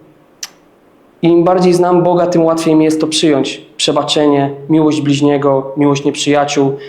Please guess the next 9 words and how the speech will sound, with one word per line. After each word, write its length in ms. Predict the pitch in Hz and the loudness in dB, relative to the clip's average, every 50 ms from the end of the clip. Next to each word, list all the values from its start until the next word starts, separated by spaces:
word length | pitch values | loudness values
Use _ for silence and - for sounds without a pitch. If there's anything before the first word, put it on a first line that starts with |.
| - - - - _ _ - - - | -20 -20 -20 -20 _ _ -18 -6 -2
nie 160 | - 156 165 | 0 2 2
martwienie 500 | 165 165 165 160 160 170 170 160 156 151 | 2 2 2 0 0 0 0 0 0 0
się 180 | 156 - 160 147 | 0 0 0 0
o 80 | 147 | 0
jakieś 200 | 147 147 - - | 0 -2 -4 -8
takie 220 | - 170 - 160 143 | -10 -6 -4 -4 -4
błahostki 720 | 139 143 147 156 160 156 165 170 160 165 170 165 - 135 | -4 -2 -2 -2 -2 -2 -2 -2 -2 -4 -6 -8 -8 -6
tak 140 | 139 135 - | -6 -4 -2
naprawdę, 640 | 147 139 143 151 147 139 135 139 147 139 139 - | -2 -2 0 -2 -2 -2 -2 0 0 2 2 0